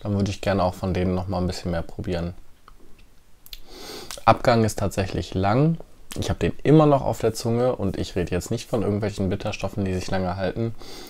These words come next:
sondern ich habe tatsächlich immer noch den Geschmack auf der Zunge, die Rosine, die Orange.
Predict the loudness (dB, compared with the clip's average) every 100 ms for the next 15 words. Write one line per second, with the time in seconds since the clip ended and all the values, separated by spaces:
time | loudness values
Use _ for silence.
0 | -10 0 2 4 0 -2 -6 -4 -4 -4
1 | -4 0 2 2 0 0 -2 -2 -4 -4
2 | -4 -6 -2 -2 0 -2 -4 -14 -16 -18
3 | -20 -2 2 4 6 4 4 4 2 0
4 | -2 -10 -18 -20 -2 2 4 4 2 2
5 | 0 0 -2